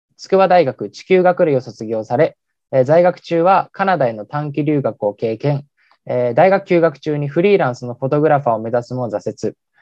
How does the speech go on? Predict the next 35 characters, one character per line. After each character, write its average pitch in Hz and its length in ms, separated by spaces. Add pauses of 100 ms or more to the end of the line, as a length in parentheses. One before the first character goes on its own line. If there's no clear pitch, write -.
(400)
大 160 140
学 170 160
卒 165 240
業 165 160
後 165 100
は 160 240
副 - 240
業 170 180
エ 165 60
ヌ 165 140
ジ 170 140
ー - 20
の 123 120
会 123 220
社 131 160
を 127 60
説 127 240
得 127 160
し、 - 320 (100)
京 196 180
都 - 120
と - 100
香 147 160
川 139 200
の 113 80
二 120 120
拠 160 140
点 170 180
生 160 180
活 135 200
を 120 60
し - 120
な 123 120
が 131 100
ら 160 180